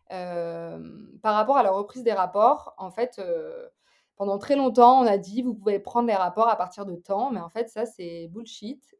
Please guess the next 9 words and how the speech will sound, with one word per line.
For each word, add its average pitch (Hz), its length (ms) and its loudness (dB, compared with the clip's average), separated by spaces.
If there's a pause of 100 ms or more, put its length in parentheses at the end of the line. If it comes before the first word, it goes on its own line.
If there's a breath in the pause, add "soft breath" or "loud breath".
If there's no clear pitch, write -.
Vous 185 120 -14
reprenez 233 340 -2
les 233 60 0
rapports 190 340 0
en 190 100 -2
fait 202 220 -8
quand 190 220 -8
vous 220 300 -2
voulez, 240 480 -2